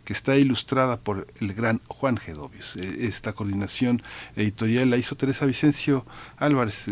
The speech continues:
la recuerda, ella es una, eh, mujer que dirigió el imba, que está en el Colegio Nacional, que bueno, ha sido una, una, una pionera en muchas cosas. Eh, el ine editó este trabajo que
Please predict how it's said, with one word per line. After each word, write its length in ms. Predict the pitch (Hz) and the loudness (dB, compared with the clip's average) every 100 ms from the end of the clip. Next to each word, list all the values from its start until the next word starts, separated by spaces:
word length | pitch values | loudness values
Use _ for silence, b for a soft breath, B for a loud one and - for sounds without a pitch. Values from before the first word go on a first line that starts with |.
| 98 | -2
la 180 | 107 95 | -2 -2
recuerda, 560 | 104 - 143 117 98 | -6 0 2 2 0
ella 600 | 90 104 104 101 95 92 | -2 -2 -2 -2 -4 -4
es 240 | 98 107 - 98 | -6 -8 -8 -10
una, 440 | - 110 104 101 87 B B B - | -4 0 0 0 -4 B B B -6
eh, 360 | 110 101 98 98 | 0 0 2 0
mujer 380 | 95 107 127 117 | -2 -2 -2 -2
que 120 | 110 | 0
dirigió 320 | 98 95 - | -2 -2 0
el 80 | 107 | 6
imba, 240 | 127 123 110 104 | 6 8 4 0
que 140 | 110 | -2
está 500 | 95 - - 104 104 - | -4 -4 -2 0 0 -4
en 300 | 120 101 101 | -4 -2 -2
el 240 | 95 95 | -4 -6
Colegio 640 | - 98 101 - 107 98 90 | -6 -6 -6 -6 -6 -4 -4
Nacional, 640 | 104 98 - 110 131 123 | -4 -4 -2 0 2 0
que 100 | 123 | 0
bueno, 220 | 127 123 | 2 2
ha 80 | 123 | 0
sido 280 | - 139 123 | -2 -2 2
una, 280 | 120 113 - B B B - | 2 0 -4 B B B 0
una, 300 | 117 110 98 - | 2 2 -2 -2
una 160 | 117 107 | 0 0
pionera 420 | 110 104 107 104 | 0 0 0 0
en 140 | 104 | 0
muchas 260 | 107 104 104 | 0 -2 -8
cosas. 420 | - 123 127 - | -4 -2 -2 -4
Eh, 380 | 107 98 95 117 | -4 -4 -4 -2
el 120 | 117 | 6
ine 240 | 131 123 104 | 8 8 4
editó 420 | 101 98 117 107 | 0 -2 -2 -2
este 320 | 104 - - | -4 -6 -10
trabajo 500 | 98 101 104 - - - | -6 -4 -4 -4 -10 -12
que 160 | 92 | -14